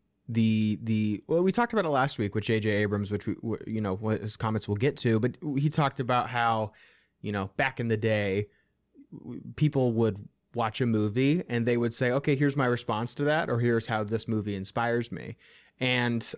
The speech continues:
I, you know, applaud Zack Snyder for essentially taking that mentality and putting it into practice here, where he, you know, probably saw Star Wars as a kid.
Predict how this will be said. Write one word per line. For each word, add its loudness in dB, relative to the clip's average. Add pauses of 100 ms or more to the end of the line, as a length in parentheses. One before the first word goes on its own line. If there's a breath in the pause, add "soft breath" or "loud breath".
(120)
I, 0
you -4
know, -4
applaud -2
Zack -2
Snyder 0
for 0
essentially -2
taking 0
that 0
mentality 0
and -2
putting 0
it -4
into -6
practice -4
here, -2
where 0
he, -4 (560 loud breath)
you -2
know, 0 (260)
probably -2
saw -2
Star 0
Wars 0
as -8
a -6
kid. 0